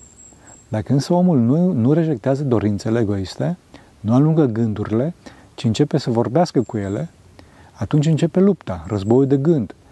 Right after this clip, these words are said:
pentru a-l determina pe om să-și facă voia. Omul își pierde pacea și se tulbură, pentru că dacă ne interesează gândul, atunci diavolul are dreptul să lupte.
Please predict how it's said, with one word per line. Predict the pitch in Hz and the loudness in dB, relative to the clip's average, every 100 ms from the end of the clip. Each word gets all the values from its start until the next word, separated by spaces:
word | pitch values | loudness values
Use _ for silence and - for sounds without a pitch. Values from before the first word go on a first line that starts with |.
| - - | -20 -10
pentru | - 107 120 | -4 -2 0
a-l | 110 | 0
determina | 107 117 98 104 143 | 0 -2 -2 0 0
pe | - | 0
om | 147 | -2
să-și | 135 135 | -4 -6
facă | 160 147 | -4 -2
voia. | 139 135 170 101 - _ _ _ - - - - - - - - - | -4 0 0 -2 -6 _ _ _ -20 -20 -20 -20 -20 -20 -20 -20 -6
Omul | 127 127 | 0 2
își | - | 2
pierde | - 180 156 | 0 0 -2
pacea | - 202 151 - | 0 0 0 -4
și | 98 - | -12 -8
se | 98 113 | -6 -2
tulbură, | 175 180 107 104 98 | 0 0 0 -4 -2
pentru | 117 107 | -2 -2
că | 104 110 | -2 -2
dacă | 98 104 - 107 | 0 0 -2 -4
ne | 98 | -2
interesează | 101 - 107 92 139 143 147 | -4 -4 -6 -4 -2 0 0
gândul, | 98 101 95 147 | -2 -2 -2 -2
atunci | 123 127 110 | -2 -2 -2
diavolul | 95 101 92 131 143 | -2 0 0 0 0
are | 110 95 | -2 -2
dreptul | 104 117 139 | -4 -4 -6
să | - | 0
lupte. | 170 165 - - | 2 2 -2 -16